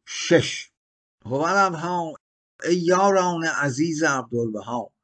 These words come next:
نامه یار مهربانی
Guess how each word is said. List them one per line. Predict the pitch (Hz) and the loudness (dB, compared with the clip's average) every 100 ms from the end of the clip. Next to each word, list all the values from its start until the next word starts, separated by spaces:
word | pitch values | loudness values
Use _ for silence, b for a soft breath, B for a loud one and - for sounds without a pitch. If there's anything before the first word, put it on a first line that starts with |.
| _ _ _ _ _ - | _ _ _ _ _ -8
نامه | 127 143 151 160 202 | -4 -4 -4 0 4
یار | 196 165 175 214 196 185 | 6 4 2 2 0 -2
مهربانی | 165 139 143 151 156 147 139 156 180 | -4 -4 -2 -2 -2 -4 -4 -4 -2